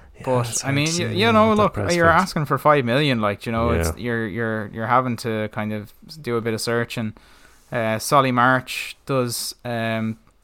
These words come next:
Speaker 2: okay for Brighton whenever I see him play. He's usually up and down the field. Uh, Onana got an assist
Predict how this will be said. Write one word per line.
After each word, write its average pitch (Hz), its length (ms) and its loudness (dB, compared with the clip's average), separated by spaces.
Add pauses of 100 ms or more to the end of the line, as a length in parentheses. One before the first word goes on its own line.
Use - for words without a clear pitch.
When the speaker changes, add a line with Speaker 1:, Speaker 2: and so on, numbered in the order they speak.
Speaker 2:
okay 123 440 -2
for 117 500 -2
Brighton 123 320 0
whenever 120 320 -2
I 117 80 0
see 120 200 -4
him 117 140 -4
play. 117 340 -2
He's 117 160 -6
usually 113 280 -4
up 113 160 -4
and 113 100 -4
down 113 160 -4
the 110 80 -4
field. 113 460 -4 (680)
Uh, 110 440 -2
Onana 120 520 2
got 117 200 0
an 117 80 -6
assist - 680 -6